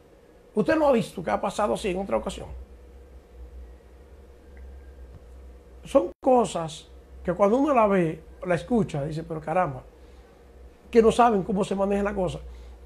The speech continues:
Y hay una máxima sencilla. Los jueces hablan por sentencia y los tribunales mandan instancia.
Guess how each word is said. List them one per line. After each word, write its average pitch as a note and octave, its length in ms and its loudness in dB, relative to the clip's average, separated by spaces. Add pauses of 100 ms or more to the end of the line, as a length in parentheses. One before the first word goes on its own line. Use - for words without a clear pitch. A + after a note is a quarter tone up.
(120)
Y B3 120 6
hay F#4+ 120 8
una G4 220 6
máxima E4+ 680 6 (460)
sencilla. C#4+ 760 6 (800)
Los B3+ 220 12
jueces D#4+ 640 8
hablan E4 360 10
por E4 200 6
sentencia D4 720 8 (760)
y A#3+ 60 6
los C4+ 160 8
tribunales D#4+ 680 8 (160)
mandan D#4 380 8
instancia. E4 680 6